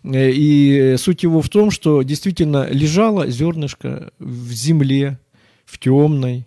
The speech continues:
как у нас это обычно бывает, да, в сухой земле. И оно лежало и говорило только одну фразу:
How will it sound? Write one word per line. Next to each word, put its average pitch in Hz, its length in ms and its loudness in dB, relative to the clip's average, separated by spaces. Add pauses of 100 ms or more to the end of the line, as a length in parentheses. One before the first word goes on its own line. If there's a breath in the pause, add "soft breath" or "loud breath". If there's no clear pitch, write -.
(160)
как - 220 -4
у 139 40 2
нас 139 280 2
это 131 180 -2
обычно 127 420 -2
бывает, 120 500 -2
да, 156 220 -2 (300 loud breath)
в - 60 -16
сухой 160 480 4
земле. 127 520 0 (280 loud breath)
И 135 80 -2
оно 165 180 4
лежало 170 540 2
и 143 380 0 (400 soft breath)
говорило 147 440 0
только 131 300 -2
одну 139 180 -2
фразу: 127 480 -6